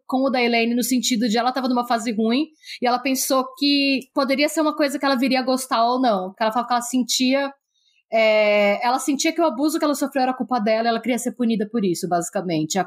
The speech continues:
ela não foi acolhida em casa, foi uma coisa super séria. Infelizmente, ela caiu na rede do arquiteto pirocudo.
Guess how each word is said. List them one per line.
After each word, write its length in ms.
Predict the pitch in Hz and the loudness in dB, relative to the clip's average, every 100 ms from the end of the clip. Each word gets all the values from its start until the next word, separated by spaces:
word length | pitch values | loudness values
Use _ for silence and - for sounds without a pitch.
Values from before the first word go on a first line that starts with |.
| - | -2
ela 160 | 185 190 | 0 2
não 140 | 220 | 0
foi 160 | 214 214 | 0 -2
acolhida 340 | 208 208 190 | 0 0 0
em 60 | 196 | -2
casa, 480 | 196 208 220 208 202 | 0 2 2 0 -2
foi 100 | 214 | -4
uma 100 | 214 | -4
coisa 140 | 247 | -4
super 220 | 269 370 | -2 -2
séria. 440 | 359 - 170 160 156 _ _ _ _ - | -2 0 0 0 -6 _ _ _ _ -4
Infelizmente, 680 | 294 370 453 415 320 302 370 | -2 2 2 2 2 0 2
ela 120 | 339 | 0
caiu 500 | 339 339 294 294 330 320 _ _ | 2 2 2 2 0 -4 _ _
na 160 | 240 247 | 0 0
rede 480 | 262 254 240 208 240 | 2 2 2 2 0
do 180 | 214 247 | 2 0
arquiteto 480 | 240 262 240 214 | 0 -2 -2 -4
pirocudo. 720 | - 240 247 - 302 247 330 | -2 -2 -2 -2 0 0 -2